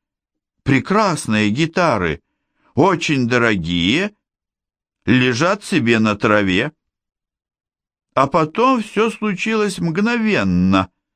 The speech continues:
Он эти гитары чем-то полил, чиркнул спичкой. Получился как будто взрыв. Ну правда, взрыв.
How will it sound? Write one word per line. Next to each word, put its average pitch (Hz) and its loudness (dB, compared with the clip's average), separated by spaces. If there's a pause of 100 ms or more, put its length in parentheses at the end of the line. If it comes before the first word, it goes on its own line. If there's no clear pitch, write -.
(600)
Он 202 2
эти 196 -2
гитары 151 0
чем-то 135 -2
полил, 190 0 (1080)
чиркнул 233 0
спичкой. 208 -2 (800)
Получился 156 0
как 160 0
будто 208 -2
взрыв. 175 -2 (1300)
Ну 156 4
правда, 165 0
взрыв. 156 -4